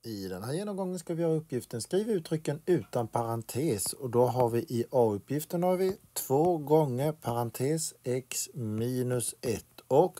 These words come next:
alltid när vi har dem multiplicera in med parentes, rita alltid pilar. Rita en pil först och utför det.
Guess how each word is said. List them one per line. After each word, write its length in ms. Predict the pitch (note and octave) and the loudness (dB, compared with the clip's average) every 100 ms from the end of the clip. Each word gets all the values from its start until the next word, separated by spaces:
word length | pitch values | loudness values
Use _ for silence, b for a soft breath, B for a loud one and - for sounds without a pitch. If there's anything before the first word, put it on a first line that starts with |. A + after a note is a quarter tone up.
| - | 0
alltid 400 | F#3+ E3 - F3 | 2 2 -2 -2
när 120 | E3+ | 0
vi 100 | E3+ | 4
har 140 | D3+ | 6
dem 240 | D3+ D#3 D#3+ | 6 2 0
multiplicera 680 | D#3+ D3+ - D#3+ D3+ D#3+ D3+ | 0 0 0 -4 0 2 0
in 200 | C#3+ C#3+ | 0 -4
med 120 | C#3+ | -4
parentes, 540 | C#3+ C#3+ - C#3+ C#3+ | -2 -2 0 -2 -2
rita 520 | A2+ G#2+ B2+ A#2 - C3+ | -2 -2 -2 -2 -4 -2
alltid 680 | C#3 C3 A#2 - B2+ B2 - | 2 2 0 -2 -2 -2 -4
pilar. 560 | B2 C3+ A#2+ A#2 C3 | -2 0 2 4 4
Rita 420 | C3 B2+ - B2 - | 4 -2 0 -2 0
en 320 | C3 C#3+ C#3 | -2 0 -2
pil 280 | C3 C3+ C3 | -4 -2 -2
först 380 | - C#3 C3+ - | -2 0 0 -4
och 80 | C#3+ | -4
utför 520 | D#3 C3 - - C3+ | -2 -4 -6 0 2
det. 260 | B2+ C3+ | 2 2